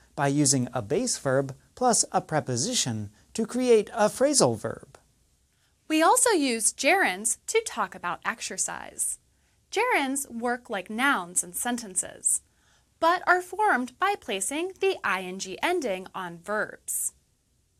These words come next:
Speaker 2: Base verb plus I N G. Walking, jogging, running, lifting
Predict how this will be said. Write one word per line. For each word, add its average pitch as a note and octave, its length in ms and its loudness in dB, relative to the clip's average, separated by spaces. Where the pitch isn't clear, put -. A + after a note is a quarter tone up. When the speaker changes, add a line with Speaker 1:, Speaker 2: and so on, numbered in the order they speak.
Speaker 2:
Base F3+ 300 -6
verb E4 400 2
plus G4+ 500 2
I F#3+ 200 -6
N E3 180 -16
G. G3+ 460 -8
Walking, D#4 760 2
jogging, C#4 760 0
running, C4+ 580 -2
lifting F4 600 -4